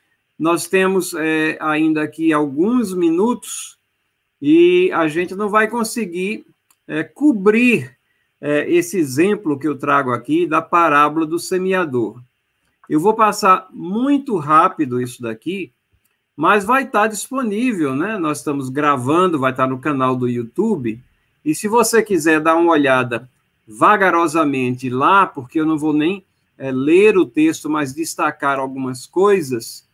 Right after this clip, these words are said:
vocês, é, vão perceber como esses evangelhos que nós chamamos de sinóticos, porque vêm conjuntamente, como eles têm sobreposição, mas, ao mesmo tempo, como o estudo deles,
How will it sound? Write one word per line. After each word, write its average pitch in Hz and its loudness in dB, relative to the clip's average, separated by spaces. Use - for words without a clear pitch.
vocês, 196 0
é, 165 -4
vão 160 -4
perceber 180 0
como 180 2
esses 190 2
evangelhos 147 0
que - -14
nós 143 -2
chamamos 135 -2
de 127 -6
sinóticos, 175 -4
porque 147 -2
vêm 170 0
conjuntamente, 143 0
como 170 0
eles 165 0
têm 156 2
sobreposição, 175 -2
mas, 151 0
ao 156 2
mesmo 247 4
tempo, 156 0
como 160 -2
o 147 2
estudo 262 -2
deles, 147 -2